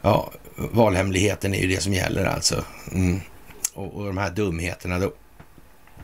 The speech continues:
ja, då är det ju som det är bara alltså. Ja, och, och abolitionsrätter och det är ju liksom lekstugan.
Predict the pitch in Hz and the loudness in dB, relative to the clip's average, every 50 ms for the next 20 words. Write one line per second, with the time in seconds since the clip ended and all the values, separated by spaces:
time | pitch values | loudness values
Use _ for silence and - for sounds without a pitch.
0 | - - - - - 95 101 117 139 135 120 123 139 147 147 139 139 107 101 123 | -20 -16 -6 0 2 6 8 10 10 10 10 10 8 6 6 6 4 4 4 4
1 | 131 95 - 71 71 73 65 - - - - - - - - - - - - - | 4 4 2 -2 -4 -6 -6 -6 -6 -6 -6 -6 -6 -10 -12 -16 -20 -20 -20 -20
2 | - - - - - - - - - 98 104 95 92 90 - - - 98 110 92 | -20 -20 -20 -20 -20 -20 -12 -2 2 2 4 4 4 2 2 0 4 4 4 4
3 | - 101 101 98 98 92 87 92 87 - - - 95 98 80 92 98 98 92 117 | 4 4 4 4 4 4 2 2 0 -2 0 2 2 2 4 4 2 2 6 6
4 | 113 95 90 80 - 90 95 92 85 - - - 87 90 82 80 80 73 78 90 | 6 6 6 4 2 4 4 4 4 2 -2 0 2 2 2 2 0 0 0 0
5 | 98 98 95 92 95 87 - 92 92 92 87 85 95 104 107 - - - - - | 2 2 4 2 2 2 2 2 2 2 2 2 4 4 4 4 4 -2 -4 -2
6 | 95 90 85 92 85 85 | -2 -2 0 -2 -4 -4